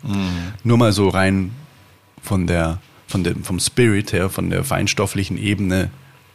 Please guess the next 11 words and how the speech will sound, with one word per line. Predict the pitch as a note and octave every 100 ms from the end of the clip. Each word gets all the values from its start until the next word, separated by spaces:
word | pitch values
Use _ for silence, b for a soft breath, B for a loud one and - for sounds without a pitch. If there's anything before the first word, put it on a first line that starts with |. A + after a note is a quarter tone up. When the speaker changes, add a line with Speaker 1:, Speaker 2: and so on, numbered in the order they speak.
| _ -
Speaker 2:
ist | G2
es | F#2
ja | F#2
eine | E2+ E2
Anhaftung | F2+ F2 C#2+ - - F2+ F2
dann | D#2
am | D#2+ -
Ende, | D#2+ D#2 E2 - - _ _ _ _
äh, | G#2+ - A#2
Angst. | - G2+ F2 F2 - - -
Und | A2+ F#2